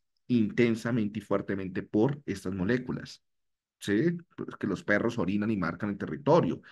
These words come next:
también los gatos y demás, ¿no? Para la cópula. Nosotros no tienen tanto efecto, ¿no? Otras formas de procesamiento del mundo tienen más efecto. Y esto es porque el, este es nuestro epitelio olfativo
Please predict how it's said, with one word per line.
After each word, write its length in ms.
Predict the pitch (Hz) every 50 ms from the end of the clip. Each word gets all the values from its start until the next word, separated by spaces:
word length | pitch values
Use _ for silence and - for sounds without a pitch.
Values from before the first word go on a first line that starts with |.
| - -
también 300 | - - 73 80 80 82
los 120 | 90 92 90
gatos 400 | 101 107 127 127 - - - -
y 60 | -
demás, 320 | - 80 113 123 107 -
¿no? 140 | 107 131 143 143 - - - _
Para 200 | - - - 156
la 120 | - - -
cópula. 380 | - 143 143 143 - - - - _ _ _ _ _
Nosotros 540 | - - - 98 95 - 185 202 - - - _ _ _ _ _ _ _ _ _ _ -
no 240 | 117 107 101 92
tienen 300 | - - 98 85 85 85
tanto 240 | 82 85 78 76 -
efecto, 360 | 73 - - - _ _ - -
¿no? 240 | - - 151 151 - _ _ _ _ _ _ _ _ _ _ _ _ -
Otras 500 | 139 143 135 139 - 117 113 110 - -
formas 460 | _ - 117 104 98 98 101 101 98
de 80 | 101 98
procesamiento 640 | 95 87 - - 73 71 85 85 85 87 87 92 113
del 80 | 107
mundo 360 | 92 90 90 90 92 117 123 123 - - - - - _ _ _
tienen 380 | - 123 117 104 98 98 95 98
más 180 | 95 90 92 87
efecto. 520 | 82 - - 185 180 185 - - - - - _ _ _ - - - - - - - -
Y 160 | - 170 175
esto 200 | 175 175 - 220
es 80 | -
porque 520 | - 214 180 175 175 - 160 170 180 175 - - _ - - - - _ _ -
el, 320 | - 120 117 113 113 - - _ _ -
este 220 | 123 123 - 180
es 40 | 180
nuestro 340 | 185 170 175 - 120 101 95
epitelio 480 | 92 95 95 87 107 110 113 113 131
olfativo 680 | 139 139 135 104 85 - 113 98 92 95 131 - -